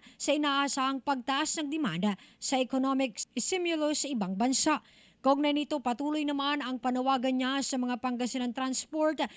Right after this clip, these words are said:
na magsumite na ng dokumentong kinakailangan para maiproseso na ang ayudang nakalaan sa kanila.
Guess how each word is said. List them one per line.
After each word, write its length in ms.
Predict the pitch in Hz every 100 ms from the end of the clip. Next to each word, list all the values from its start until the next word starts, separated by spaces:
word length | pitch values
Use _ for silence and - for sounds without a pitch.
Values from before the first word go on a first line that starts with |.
| -
na 160 | - 254
magsumite 560 | 254 233 277 247 240
na 160 | 247 254
ng 160 | 254 233
dokumentong 640 | 233 247 247 254 269 247
kinakailangan 880 | 359 359 339 285 320 143 147 170 190 - -
para 240 | 208 226 233
maiproseso 720 | 240 233 233 226 254 247 254
na 240 | 254 - - _
ang 180 | 214 240
ayudang 680 | 233 254 262 240 254 254 226 -
nakalaan 560 | 330 349 320 311 247 185
sa 240 | 190 254
kanila. 400 | 254 254 262 202